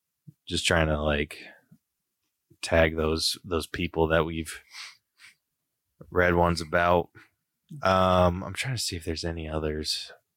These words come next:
Oh, uh, there is actually one. A Jenna A,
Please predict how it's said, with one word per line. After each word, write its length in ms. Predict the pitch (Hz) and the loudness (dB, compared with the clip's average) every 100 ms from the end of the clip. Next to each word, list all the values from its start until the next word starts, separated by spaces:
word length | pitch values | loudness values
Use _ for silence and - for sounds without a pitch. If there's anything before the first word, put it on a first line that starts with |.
| _ _ _ _ _ _ _ _ _ 139 | _ _ _ _ _ _ _ _ _ 4
Oh, 260 | 135 87 - | 6 6 2
uh, 520 | 110 104 104 104 101 101 95 - - - - 104 | 4 6 6 6 4 2 -4 -12 -16 -16 -10 2
there 180 | 101 | 4
is 320 | - 107 113 90 | 4 2 2 0
actually 340 | 76 - 90 | -4 -6 -8
one. 220 | 90 82 - | -10 -10 -2
A 240 | 98 90 80 _ _ _ _ _ _ - - - | 2 2 0 _ _ _ _ _ _ -20 -16 -10
Jenna 920 | 98 - 95 117 131 139 135 139 131 - _ _ _ _ _ _ _ _ _ _ _ - | 2 4 6 4 4 6 6 4 2 -2 _ _ _ _ _ _ _ _ _ _ _ -4
A, 840 | 85 107 117 120 117 117 65 - | 0 4 4 6 6 6 4 -2